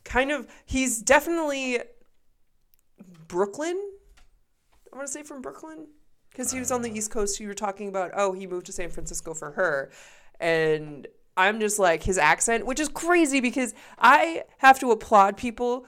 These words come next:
Speaker 1: who are British or any other f-, place that has an accent. Um, and then they come and they act and they do not have an accent.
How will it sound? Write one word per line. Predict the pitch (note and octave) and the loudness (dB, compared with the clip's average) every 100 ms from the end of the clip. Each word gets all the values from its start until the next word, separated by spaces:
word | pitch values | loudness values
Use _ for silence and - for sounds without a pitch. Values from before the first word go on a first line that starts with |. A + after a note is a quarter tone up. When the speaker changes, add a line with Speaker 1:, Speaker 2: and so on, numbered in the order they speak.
| _ | _
Speaker 1:
who | A#3 A3 | 2 2
are | |
British | A3 G#3 F#3 D3 D3+ - - - _ _ _ _ _ _ _ | 2 0 0 0 -2 -6 -10 -18 _ _ _ _ _ _ _
or | A3 D4+ | 4 4
any | D4+ C#4 | 2 4
other | B3+ A#3+ A3 F#3+ - | 4 6 4 0 -6
f-, | - - _ _ _ - - _ _ - | -20 -20 _ _ _ -20 -20 _ _ -2
place | G#3+ G3+ G3+ | 2 4 4
that | F3+ | 2
has | F3+ F3 | 2 2
an | |
accent. | D3+ D3 - D#3 C#3 C#3+ - _ _ _ _ _ _ _ | 2 2 0 0 0 -4 -14 _ _ _ _ _ _ _
Um, | F#3+ F#3+ E3+ D#3 - | 2 4 4 2 0
and | G3+ | 2
then | G#3+ | 2
they | G#3 | 2
come | - D4 C#4+ C4+ | 6 8 8 4
and | A3 | 2
they | G#3 - | 2 2
act | F#3 G#3 B3+ - | 4 4 2 -2
and | G3 | 0
they | F#3+ | 0
do | D#3+ F#3 | -2 0
not | F3 E3 | 0 2
have | D3+ D3 | 0 -2
an | |
accent. | C#3 - - C3 - | -6 -8 -10 -10 -12